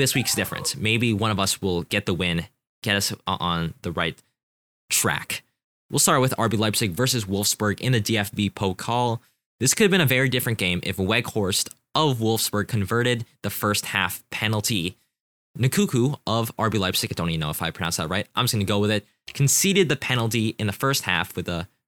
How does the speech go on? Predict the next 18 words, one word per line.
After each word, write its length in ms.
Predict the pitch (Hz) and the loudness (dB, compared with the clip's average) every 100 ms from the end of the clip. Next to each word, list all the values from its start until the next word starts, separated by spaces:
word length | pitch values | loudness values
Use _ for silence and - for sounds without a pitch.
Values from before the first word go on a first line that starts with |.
| - | -4
pretty 140 | 151 | -2
bad 280 | 113 107 107 | 0 0 0
foul 220 | 117 104 | 0 2
in 60 | 101 | 2
the 80 | 90 | 0
box, 480 | 117 110 117 - - _ _ _ _ - | 2 0 2 -2 -4 _ _ _ _ -8
but 120 | - | -4
Weghorst 760 | 101 135 143 - 69 - - - _ _ _ - | 0 0 0 -2 -4 -2 -4 -6 _ _ _ -4
slipped 520 | - - 156 151 - | 0 0 0 -2 -4
and 260 | 113 113 - | -2 -2 -4
put 240 | - 151 - | -4 -4 -2
the 100 | 113 | -4
ball 320 | 98 104 110 | 0 0 0
into 220 | 98 - - | -2 -6 -4
orbit. 540 | 90 85 - - - - _ _ _ | -2 -2 -4 -6 -6 -8 _ _ _
Like, 140 | - 101 | -4 0
that 220 | 139 165 | 0 0
ball 340 | 98 76 80 | -2 -2 -4